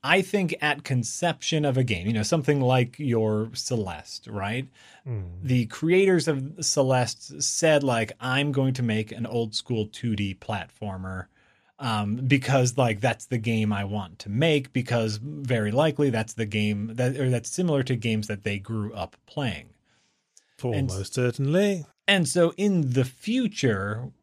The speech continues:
Speaker 1: when someone has an indie game idea, are they gonna say, "I wanna make a two D platformer,"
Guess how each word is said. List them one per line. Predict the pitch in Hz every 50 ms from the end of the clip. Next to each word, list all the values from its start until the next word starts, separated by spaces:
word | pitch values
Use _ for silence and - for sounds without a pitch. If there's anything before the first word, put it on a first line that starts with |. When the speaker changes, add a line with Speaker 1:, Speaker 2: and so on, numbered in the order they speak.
| _ _ _
Speaker 1:
when | - 151 147 151 143 143
someone | 131 - 160 156 143 139 127
has | 120 127 143 139 135 127 120
an | 120 123 131 -
indie | 175 170 160 151 139 127 131 123 117 113
game | 104 131 131 135 127 127 123 120 127
idea, | - 120 113 107 107 104 104 - 180 214 220 175 110 101 95 98 110 127 127 - _ _ _ _ _ _ _ _ _ _
are | - 139 135 131
they | 123 160 143 147
gonna | 135 143 139 135
say, | 127 - - 147 139 131 131 131 127 127 123 113 - - _ _ _ _ _ -
"I | 135 131 131
wanna | 131 131 131 131
make | 131 127 123
a | 123
two | 117 - 147
D | 135 127 123
platformer," | 127 - 131 131 135 131 - 160 165 175 180 -